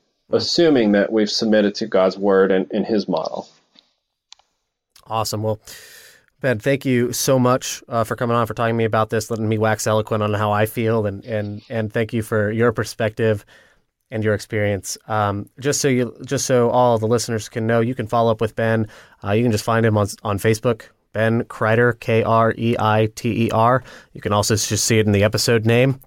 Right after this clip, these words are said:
Speaker 2: uh, if you don't know how to spell his name. Or if you wanna ask him something really specific and don't have Facebook or whatever, just, just email me or, or get in contact with me, and then I'll, I'll patch you to him.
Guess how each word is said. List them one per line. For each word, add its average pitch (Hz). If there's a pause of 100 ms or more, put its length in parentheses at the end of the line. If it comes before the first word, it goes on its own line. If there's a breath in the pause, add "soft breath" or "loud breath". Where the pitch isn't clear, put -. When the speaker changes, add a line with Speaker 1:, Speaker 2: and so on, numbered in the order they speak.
Speaker 2:
uh, 101
if -
you 110
don't 113
know 110
how 110
to 107
spell 113
his 107
name. 113 (340 loud breath)
Or 135
if 131
you 123
wanna 127
ask 127
him 127
something 120
really 123
specific 127
and 107
don't 123
have 117
Facebook 123
or 113
whatever, 117
just, - (200)
just -
email 131
me 139 (640 soft breath)
or, 110
or 113
get 127
in 123
contact 127
with 117
me, 123
and 110
then 107
I'll, 107
I'll 107
patch -
you 110
to 104
him. 101